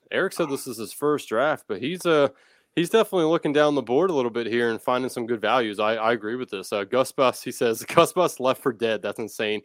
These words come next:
What a great pick on the way out the door." Uh, I also agree with that. Uh, Gus Bus, still a good running back, took less money to stay with Baltimore. I think that says something about the man. So, yeah, I mean, and J K was not the epitome of health last year, obviously.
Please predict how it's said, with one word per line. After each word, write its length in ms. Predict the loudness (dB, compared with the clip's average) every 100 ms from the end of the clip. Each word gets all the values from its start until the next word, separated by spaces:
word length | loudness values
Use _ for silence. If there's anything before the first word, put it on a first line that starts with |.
| -12 -20 _
What 120 | -2
a 40 | 0
great 240 | 0 0
pick 180 | -2 -2
on 80 | -2
the 60 |
way 140 | 0 0
out 140 | -2
the 60 | -4
door." 400 | -2 0 0 -2
Uh, 220 | -2 -2
I 180 | -2 -2
also 460 | -2 -4 -2 -4
agree 220 | -6 -12 -10
with 180 | -8
that. 180 | -6 -8 -8
Uh, 180 | -10 -8
Gus 240 | -4 -2
Bus, 360 | 2 2 0 -10 _ _ _ _ _ _ _ -16
still 280 | -6 -2
a 20 | 2
good 140 | 6
running 240 | 6 6
back, 340 | 4 4 4 -2 -8
took 220 | -2 -2
less 260 | 2 0 2
money 240 | 0 0
to 80 | 0
stay 320 | 0 2 2
with 280 | 2 -2 -2
Baltimore. 720 | -2 -2 -4 -2 0 -2 -4 -12
I 600 | _ _ _ _ _ _
think 160 | -4 -2
that 120 | 0
says 240 | 2 2
something 280 | 0 -2 -4
about 220 | -4 -6
the 60 | -6
man. 300 | -6 -6 -6
So, 240 | -4 -2
yeah, 200 | 0 0
I 60 | 0
mean, 260 | -2 -6 -8
and 160 | -6
J 180 | -4 0
K 240 | 2 2
was 240 | 2 -2 -2
not 140 | -6
the 100 | -6
epitome 360 | -8 -6 -6 -8
of 100 | -4
health 260 | -4 -2
last 220 | -4 -4 -6
year, 160 | -6
obviously. 540 | -8 -8 -8 -4 -6